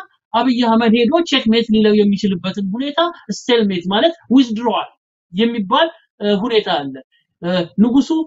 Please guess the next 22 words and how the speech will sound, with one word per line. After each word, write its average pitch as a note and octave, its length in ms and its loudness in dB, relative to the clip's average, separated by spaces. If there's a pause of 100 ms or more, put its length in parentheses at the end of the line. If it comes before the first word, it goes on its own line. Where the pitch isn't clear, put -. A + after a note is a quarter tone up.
(160)
የተወሰኑ E4+ 520 0
ነገሮችን A3 480 0
ይዞ B3+ 180 -2
የሆነ C4 340 0
ቦታ A3 260 -4
በመወሸክ D4+ 800 -2 (500)
በመግባትና A#3 560 0
በመውጣት F#4 460 -2 (260)
ጨዋታውን D4 520 2 (300)
ዊዝድሮ A#3 320 0 (100)
ማድረግ፣ F#3 360 -4 (400)
የፈለገ E4+ 480 0
ያህል B3 320 -2
አብይ፣ A#3 240 -2 (340)
እ፣ G3 80 -14 (420)
ሰራዊትም A3+ 540 0 (160)
መከላከያ A3 560 0
ምናምንም A3 480 2
ቢኖረው F3+ 420 2
ማለት C#3 220 -12
ነው። - 120 -20 (180)
ይሄ C#4 100 4